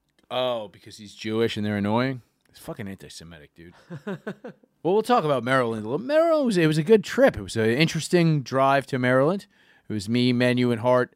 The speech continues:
Speaker 1: Robbie
Speaker 2: <gasps>
Speaker 1: Bernstein, and Justin Silver. And, uh, I made a seventy-year-old lady pull her titties out.
Speaker 2: What? You made her? At
Speaker 1: Yeah, make her.
Speaker 2: gunpoint?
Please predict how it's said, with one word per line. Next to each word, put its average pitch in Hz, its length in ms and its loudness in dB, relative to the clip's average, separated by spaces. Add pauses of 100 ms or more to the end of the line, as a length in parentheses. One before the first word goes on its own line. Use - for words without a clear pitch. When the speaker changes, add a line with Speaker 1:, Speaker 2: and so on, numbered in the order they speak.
(340)
Speaker 1:
Robbie 131 340 0
Speaker 2:
<gasps> 101 60 -10
Speaker 1:
Bernstein, 131 640 0 (520)
and 110 300 0 (100)
Justin 120 380 0
Silver. 123 580 2 (720)
And, 113 300 2
uh, 104 320 0
I 113 100 -4
made 143 220 4
a 104 60 -4
seventy-year-old 151 840 2
lady 156 260 2
pull 120 200 -4
her 104 80 0
titties 156 460 -2
out. 73 240 -16 (160)
Speaker 2:
What? 127 440 -8 (140)
You 143 140 -6
made 139 260 2
her? 269 200 0 (400)
At - 80 -4
Speaker 1:
Yeah, 139 100 0
make 156 160 6
her. 240 60 4
Speaker 2:
gunpoint? 285 180 0